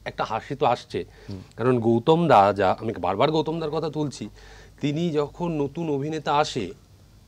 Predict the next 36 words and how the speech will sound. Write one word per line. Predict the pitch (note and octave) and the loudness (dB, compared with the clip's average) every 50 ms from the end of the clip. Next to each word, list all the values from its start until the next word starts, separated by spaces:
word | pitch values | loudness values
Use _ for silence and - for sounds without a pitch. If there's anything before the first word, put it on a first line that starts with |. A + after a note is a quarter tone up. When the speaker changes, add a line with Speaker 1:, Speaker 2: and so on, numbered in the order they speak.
| - - - - - - | -20 -20 -20 -20 -12 -6
Speaker 1:
তার | - B2 C#3 | -4 -4 -4
সাথে | - - E3 D3 D#3 - | -4 -6 -8 -8 -6 -4
কথা | C3+ B2 C3+ - F3+ | -4 -4 -2 0 2
বলে, | F3+ D#3 C3 A2+ G#2+ G#2+ | 4 4 4 4 2 0
কথা | A2+ A2+ A#2 - D3 | -2 -4 -4 -2 0
বলার | C#3 C#3+ D3 D3+ | 0 2 0 0
পর | D3 D#3+ D3+ | 0 0 0
আমরা, | C#3 C#3 C#3 D3+ D#3 D#3+ | 0 0 0 0 0 -2
আমি | C#3 - B2 C3+ D3+ E3+ E3+ D#3+ | -2 -4 -8 -8 -6 -6 -8 -8
খানিকটা | C#3+ - C#3+ D3 D3 C#3+ - D#3 D3+ C#3+ | -8 -6 -6 -4 -6 -4 -4 -2 -2 -2
দিন | C3 C#3+ C#3 C3+ | -2 -2 -2 -2
ওনার | C3 C3 B2 | -2 -2 -4
সাথে | - - C3+ C#3 | -6 -6 -6 -4
কাটিয়েছি | B2 B2+ A#2 - C#3+ C#3+ B2 B2 C#3+ | -2 -2 -2 -2 -4 -6 -6 -6 -2
বলে, | B2+ C3+ C3 C3 B2+ | 2 2 2 2 -2
Speaker 2:
হুম। | G2 - - - - - - - - - - A#2 A2+ | -6 -12 -20 -20 -20 -20 -20 -20 -20 -16 -12 -10 -10
Speaker 1:
আহ, | A2 A2 G#2+ - - - - - - - - | -8 -10 -12 -14 -18 -20 -20 -20 -20 -16 -6
আমাকে | - B2+ C#3 C#3 C#3+ | -4 -2 -2 -2 -2
শেয়ার | - - C#3+ C#3 C3+ | 0 2 2 4 2
করেন | A#2+ A#2 G2 F#2 G2 A2 - _ _ - - - - - - | 2 -2 -4 -4 -6 -10 -14 _ _ -20 -20 -20 -20 -18 -16
যে, | B2 A2+ - - | -16 -16 -12 -10
"টিকবে | C#3 C3 A#2 B2 D3 D#3 - | -10 -10 -10 -10 -14 -14 -12
তো, | C#3+ G2+ F2 - - - - - - - - | -14 -14 -16 -18 -20 -20 -20 -20 -20 -20 -18
থাকবে | - - B2 A#2+ C3 E3 | -16 -14 -14 -12 -12 -12
তো?" | - - C3 G2 - - - - - - - - - - C3+ | -12 -10 -12 -12 -14 -18 -20 -20 -20 -20 -20 -20 -16 -10 -6
কেউ | D#3 E3+ F3 | -6 -4 -4
সেই | D#3 - E3 D#3+ E3 D#3+ D3+ B2+ - - - - G#2+ | -6 -6 -6 -6 -6 -6 -6 -8 -10 -12 -14 -12 -10
মানে | C3 C#3 C3+ B2+ A2+ | -6 -4 -4 -4 -6
আলোর | - A#2+ C3+ C#3+ D3+ D3+ | -6 -4 -2 -2 -2 -4
সেই | - - - C#3+ C#3 C#3 C3+ A#2+ G2 - - - - | -4 -6 -6 -4 -4 -4 -4 -6 -10 -14 -16 -16 -12
ঝলকানির | A#2+ A#2 A#2+ C#3 C3 C#3+ C#3 C#3+ C#3+ C3 | -10 -6 -4 -4 -4 -4 -4 -4 -2 -2
লোভে | B2+ C3 B2+ C3+ C#3+ C#3 C3 A#2+ - - - | 0 0 0 0 0 -2 -2 -4 -8 -14 -16
হারিয়ে | - - C3+ D#3 D#3+ | -12 -8 -8 -6 -6
যাবে | E3 E3 E3 | -4 -4 -4
না | E3 E3 | -4 -4
তো? | D3 - F#2+ | -6 -8 -10